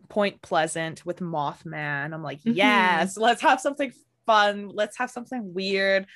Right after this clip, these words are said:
Speaker 1: Let's talk about <laughs> it." I think a lot of places thrive on culture and legends and lore,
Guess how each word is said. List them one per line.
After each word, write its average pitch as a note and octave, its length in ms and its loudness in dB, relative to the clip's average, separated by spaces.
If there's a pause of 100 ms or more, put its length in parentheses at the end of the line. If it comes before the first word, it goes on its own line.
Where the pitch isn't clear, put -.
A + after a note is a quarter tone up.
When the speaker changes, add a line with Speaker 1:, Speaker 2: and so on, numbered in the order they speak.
Speaker 1:
Let's G3+ 200 -6
talk F3+ 340 -2
about F3+ 320 4
<laughs> F#3+ 120 2
it." C4 640 2 (1000)
I C#4 80 -4
think C#4 160 -2 (240)
a - 100 -2
lot F#3+ 200 -2
of D4 100 -2
places B3+ 420 -4
thrive D#3+ 640 -2
on D#3 340 -8 (300)
culture E3+ 440 -2
and E3+ 200 -2
legends E3 420 -4
and D#3+ 220 -8
lore, D3+ 500 -2